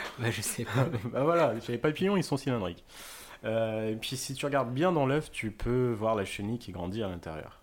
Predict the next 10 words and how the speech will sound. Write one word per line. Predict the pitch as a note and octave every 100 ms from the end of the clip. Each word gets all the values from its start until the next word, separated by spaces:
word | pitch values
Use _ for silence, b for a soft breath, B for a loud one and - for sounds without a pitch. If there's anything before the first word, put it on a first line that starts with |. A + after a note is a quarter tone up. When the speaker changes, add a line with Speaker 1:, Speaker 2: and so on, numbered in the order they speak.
| -
Speaker 2:
Le, | G2+ F#2+ F#2 F2+ F#2
l'adulte | A2+ C3+ D3+ C#3 -
place | C3 B2+ A2+
en |
général | G#2+ G#2+ G#2+ A2
les | G#2 G2+ G#2+
œufs | A#2 G2
sur | - F2+ F2
une | F2 E2+
feuille. | - C3 F3 D3